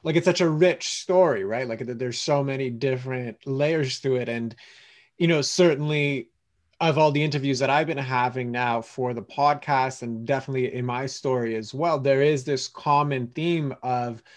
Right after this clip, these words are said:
things generally tend to break down so that they can, uh, come together in, in a different way, right? Like, I've experienced that with my studio.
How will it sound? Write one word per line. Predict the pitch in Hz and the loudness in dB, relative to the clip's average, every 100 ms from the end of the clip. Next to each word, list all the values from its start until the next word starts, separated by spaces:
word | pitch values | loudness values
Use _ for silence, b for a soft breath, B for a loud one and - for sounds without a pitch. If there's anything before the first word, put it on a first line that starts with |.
| b b _ | b b _
things | - 156 135 | 2 2 2
generally | 123 151 143 139 | 2 2 2 2
tend | 143 131 | 0 -2
to | 123 | -4
break | 110 135 127 123 | 0 2 2 0
down | 117 127 127 120 | -2 0 0 -2
so | 110 - | -4 -8
that | 113 113 98 | -6 -6 -6
they | - 117 | -6 -6
can, | - 113 110 | -6 -8 -6
uh, | 110 107 | -6 -8
come | - 131 120 | -4 -4 -4
together | 120 123 117 110 | -4 -4 -2 -4
in, | 101 120 | -6 -8
in | 135 | -6
a | 123 | -6
different | 110 123 113 107 90 | -4 -4 -4 -10 -8
way, | 117 123 104 | -6 -4 -6
right? | 67 107 107 | -8 -10 -10
Like, | 107 | -8
I've | - 127 | -6 -6
experienced | 117 - 127 117 - | -6 -6 -6 -4 -4
that | 113 107 | -4 -4
with | 117 - | -8 -8
my | 113 104 | -10 -10
studio. | - - 180 170 160 143 135 | -8 -2 2 4 4 4 2